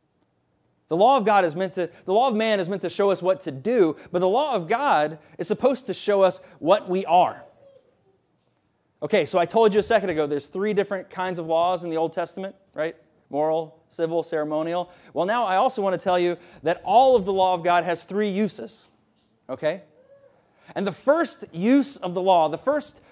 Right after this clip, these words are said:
purpose of the law is to reveal the holiness of God. Commands like,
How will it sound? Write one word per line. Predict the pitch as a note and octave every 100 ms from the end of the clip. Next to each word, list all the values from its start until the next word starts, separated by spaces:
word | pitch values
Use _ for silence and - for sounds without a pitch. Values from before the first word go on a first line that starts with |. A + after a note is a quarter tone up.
| _
purpose | - A#3+ C4+ - C3 - - - -
of | E3 D#3+
the | F3
law | G#3+ G#3+ D3 D3+ E3+ _ _ _ _ _
is | F3 F#3
to | - G#3
reveal | E3 D#3 C#3+ D3 B3 F3 C3+ C#3+ - _ _ _ _ _ _
the | D3+
holiness | - G#3+ G3 C#3 B2+
of | C#3
God. | C3+ A2+ A2+ _ _ _ _ _ _ _ _ _ _ _ _ _ _ _ _ _ _ _ _ -
Commands | G#3 G3+ G3 F#3+ D#3
like, | D#3+ C3+ C#3+ -